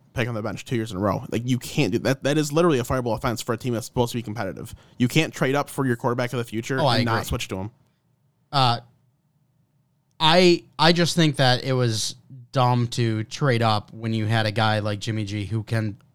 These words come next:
Speaker 2: take you to the playoffs and do well.
Speaker 1: I, w-, I would agree. I think Trey Lance is, was a great f-, like, pick for them. I think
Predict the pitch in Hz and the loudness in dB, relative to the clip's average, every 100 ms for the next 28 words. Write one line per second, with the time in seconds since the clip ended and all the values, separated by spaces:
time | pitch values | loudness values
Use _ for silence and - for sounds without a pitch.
0 | - - 156 120 - 113 107 - - 117 | -20 -6 -2 -2 0 -4 -4 -4 -2 -2
1 | 110 117 110 104 110 120 104 110 78 71 | -2 -4 -4 -4 -4 -6 -6 -10 -10 -14
2 | - - 160 170 - 180 220 247 139 151 | -16 -2 0 2 4 4 4 4 2 2
3 | 208 185 196 156 180 - 160 131 135 135 | 0 -2 0 2 0 -2 -8 -2 0 0
4 | 104 120 - - - 98 95 - 139 139 | 2 0 0 -8 -6 -4 0 2 0 2
5 | 180 185 147 160 156 | 2 2 2 0 -2